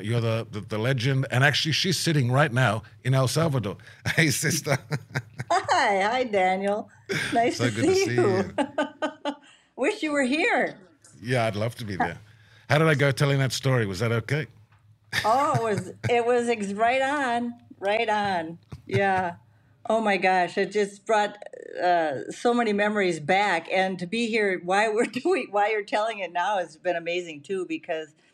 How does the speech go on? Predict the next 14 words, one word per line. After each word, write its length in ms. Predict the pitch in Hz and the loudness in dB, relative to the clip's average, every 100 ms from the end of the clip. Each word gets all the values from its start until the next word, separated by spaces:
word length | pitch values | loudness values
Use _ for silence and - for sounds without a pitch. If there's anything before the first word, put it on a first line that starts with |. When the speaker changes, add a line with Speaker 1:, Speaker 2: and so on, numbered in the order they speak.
| _ _ | _ _
Speaker 2:
the 100 | - | -4
work 320 | 180 185 220 214 | -2 0 -2 -2
has 200 | 170 - | -6 -4
just 280 | 180 165 | -6 -4
expanded. 1000 | 156 131 - - _ 165 170 208 226 147 | -8 -8 -16 -20 _ -2 0 0 -2 -4
It's 220 | 131 131 - | -4 -6 -8
just 200 | 190 - | -10 -4
been 120 | 180 | -4
unbelievable. 460 | 160 151 180 180 | -2 -2 -2 -2
They 200 | 147 214 269 | -2 -2 0
actually 600 | 190 220 247 208 180 170 | 0 0 -2 -4 -4 -2
had 320 | 170 175 170 - - - _ | -2 -2 -4 -14 -20 -20 _
a 100 | - | -10
festival 880 | 160 - 226 262 - 220 170 160 - | -10 -4 0 0 -2 -2 0 -2 -4